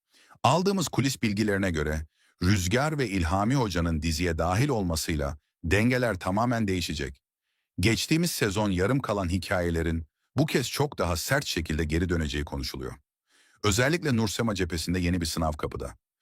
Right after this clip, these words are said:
Öte yandan Fatih, Başak'ı başka bir erkekle gördüğünde içindeki kıskançlığı gizleyemiyor. Daha dün doğa diyen Fatih Bey'in bugün Başak'a doğru hızla yönelmesi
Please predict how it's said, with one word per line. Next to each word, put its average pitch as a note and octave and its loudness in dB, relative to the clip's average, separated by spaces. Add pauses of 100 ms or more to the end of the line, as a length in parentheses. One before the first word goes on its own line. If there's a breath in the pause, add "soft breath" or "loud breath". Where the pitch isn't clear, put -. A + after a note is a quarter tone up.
(280 soft breath)
Öte G#2+ 2
yandan A#2 2
Fatih, F2 0 (100)
Başak'ı G2 0
başka D#2+ -2
bir A2+ 0
erkekle E2+ -2
gördüğünde D2 -2 (280)
içindeki F#2+ 0
kıskançlığı E2 -2
gizleyemiyor. C#2+ -4 (720)
Daha C3 4
dün B2 2
doğa G2+ 2
diyen F#2+ 2
Fatih E2 -2
Bey'in D2 -2 (400 soft breath)
bugün A#2 4
Başak'a F#2 0
doğru D#2 -2
hızla F#2+ 0
yönelmesi C#2+ -4